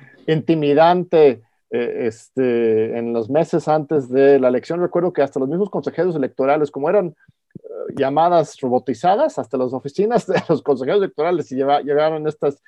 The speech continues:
Speaker 2: llamadas que no estaban reportados sus, sus gastos. Este, esta campaña de, de redes sociales fue, fue brutal.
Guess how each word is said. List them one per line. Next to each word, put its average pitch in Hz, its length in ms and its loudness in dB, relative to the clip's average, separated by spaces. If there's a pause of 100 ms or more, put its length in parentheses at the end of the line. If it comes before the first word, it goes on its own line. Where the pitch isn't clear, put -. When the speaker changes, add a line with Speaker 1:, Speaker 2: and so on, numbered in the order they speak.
(260)
Speaker 2:
llamadas 151 360 4
que 165 100 0
no 156 100 2
estaban 170 280 4
reportados 143 540 2
sus, 127 120 -10
sus 135 140 -6
gastos. 190 480 -4 (460)
Este, 107 840 -2
esta 139 360 -2
campaña 117 960 -2
de, 98 200 -12
de 104 120 -6
redes 123 240 -2
sociales 123 460 -6
fue, 120 360 -4
fue 123 180 -4
brutal. 175 520 0